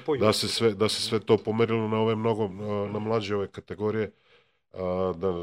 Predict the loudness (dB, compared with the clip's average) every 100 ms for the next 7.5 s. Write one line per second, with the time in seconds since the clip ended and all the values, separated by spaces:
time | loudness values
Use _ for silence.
0 | -8 -16 -16 -10 -6 -4 0 0 0 -2
1 | -4 -4 -6 -8 -12 -6 2 4 4 2
2 | -2 -4 0 2 0 -2 -2 -2 0 2
3 | 2 2 -2 -2 0 0 -2 -2 -2 -2
4 | -2 -2 -4 -4 -6 -4 -4 -2 0 -2
5 | -2 -4 0 0 0 -2 -6 -4 -4 -2
6 | -2 -2 -2 -2 -2 -4 -4 -8 -4 -2
7 | -2 -4 -6 -8